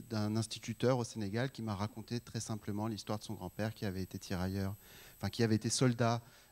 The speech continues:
euh, dans l'armée française pendant la, la Première Guerre mondiale, où on, tirailleur sénégalais, force noire, enfin tous ces termes qui ont été employés pour les désigner, mais tout simplement, euh,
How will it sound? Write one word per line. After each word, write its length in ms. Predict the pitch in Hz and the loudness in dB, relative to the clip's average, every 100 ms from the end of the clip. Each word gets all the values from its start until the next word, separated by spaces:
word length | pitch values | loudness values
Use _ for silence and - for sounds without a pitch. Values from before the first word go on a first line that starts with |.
| - | -8
euh, 680 | 110 107 101 98 95 95 92 92 95 - 98 98 92 - - - _ _ _ - _ - | -2 0 0 -2 -4 -6 -8 -10 -10 -10 -10 -12 -12 -14 -18 -20 _ _ _ -20 _ -10
dans 100 | - | -2
l'armée 240 | 104 101 98 | 2 2 0
française 420 | - 98 - 110 | -4 -4 -2 -4
pendant 220 | - 98 | -4 -4
la, 160 | 95 92 | -4 -4
la 60 | |
Première 300 | - 107 101 | -6 -2 -2
Guerre 140 | 95 90 | -2 -4
mondiale, 440 | 82 90 95 131 | -6 -2 2 2
où 60 | 117 | 0
on, 80 | 98 - - - - - | -6 -12 -18 -20 -16 -16
tirailleur 540 | - 104 95 95 95 92 | -6 -2 0 2 0 -2
sénégalais, 720 | 110 95 92 85 90 104 - - | -4 -4 -2 0 0 -2 -4 -6
force 320 | - 101 - | -4 -4 -2
noire, 340 | 104 95 92 | 0 2 2
enfin 240 | 101 - 92 - - - | 0 -4 -10 -10 -16 -16
tous 120 | - | -12
ces 120 | - 107 | -6 -2
termes 280 | 110 107 | 0 0
qui 100 | 101 | -2
ont 80 | 104 | -4
été 160 | 95 95 | -4 -4
employés 340 | 95 98 95 | -4 -4 -4
pour 160 | 98 104 | -4 -4
les 120 | 95 | -4
désigner, 360 | 95 90 95 135 | -4 -6 -2 0
mais 120 | 120 85 - | 0 -4 -8
tout 100 | - | -2
simplement, 540 | 120 117 113 120 | -2 2 2 2
euh, 40 | 110 | 2